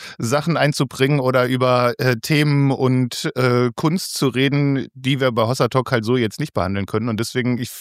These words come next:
mir leuchtet das auch völlig ein, dass es dieses Format braucht, weil das halt das, die,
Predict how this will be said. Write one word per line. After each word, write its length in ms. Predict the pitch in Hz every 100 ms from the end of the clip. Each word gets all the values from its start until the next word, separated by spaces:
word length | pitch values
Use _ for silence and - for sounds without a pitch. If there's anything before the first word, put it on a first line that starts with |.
| - - - -
mir 380 | 127 120 113 135
leuchtet 400 | 127 165 - 156
das 160 | 139 -
auch 100 | 120
völlig 380 | - 185 190
ein, 180 | 120 131
dass 140 | 127 123
es 140 | 123
dieses 260 | 123 127 127
Format 420 | 120 110 127 -
braucht, 360 | - 92 117
weil 160 | 104 110
das 200 | 120 -
halt 180 | 117 113 -
das, 240 | 110 - - -
die, 440 | 113 123 117 120